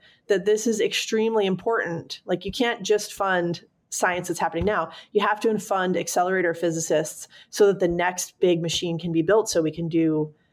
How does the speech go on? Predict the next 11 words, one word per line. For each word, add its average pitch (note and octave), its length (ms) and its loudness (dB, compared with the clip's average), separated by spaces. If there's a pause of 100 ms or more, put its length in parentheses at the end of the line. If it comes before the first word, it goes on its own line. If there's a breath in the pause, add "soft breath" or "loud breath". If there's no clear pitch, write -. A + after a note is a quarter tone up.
(240)
you F3 120 2
know, - 320 2
future D3+ 640 -2 (160)
exciting D3+ 440 0
particle D#3 360 -6
physics. - 480 -10 (380 loud breath)
So - 180 4
we, A#3 320 2 (200)
f-, - 200 -20 (320)
pro-, F#3+ 300 2
we, A3 460 0